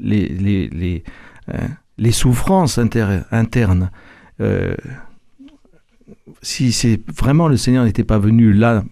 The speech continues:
pour me relever, pour me dire, « Courage, j'attends pas de toi <laughs> d'être le héros, c'est moi qui suis le héros,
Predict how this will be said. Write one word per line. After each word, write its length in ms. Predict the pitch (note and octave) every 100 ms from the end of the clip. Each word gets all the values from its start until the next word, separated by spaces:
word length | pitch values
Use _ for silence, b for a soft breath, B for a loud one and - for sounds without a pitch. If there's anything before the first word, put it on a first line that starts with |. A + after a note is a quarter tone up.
| -
pour 160 | A#2+ A2+
me 100 | B2
relever, 460 | A#2 A#2 A2+ A#2+ G#2+
pour 220 | A2+ G2+
me 100 | A2+
dire, « 220 | A2+ G#2+ B B B B
Courage, 460 | - C3+ F#3+ D3 G2 B B -
j'attends 340 | G#2+ A#2+ B2
pas 160 | A#2 A#2
de 60 | A#2
toi 340 | - C3 D#3 B B
<laughs> 160 | B
d'être 220 | - B2+ -
le 160 | A#2
héros, 340 | A#2 B2+ D#3+ C#3+
c'est 200 | - A#2+
moi 200 | D#3+ F#3+
qui 140 | C#3+
suis 220 | - B2+
le 160 | A2+ A#2
héros, 400 | G#2+ A2 A2+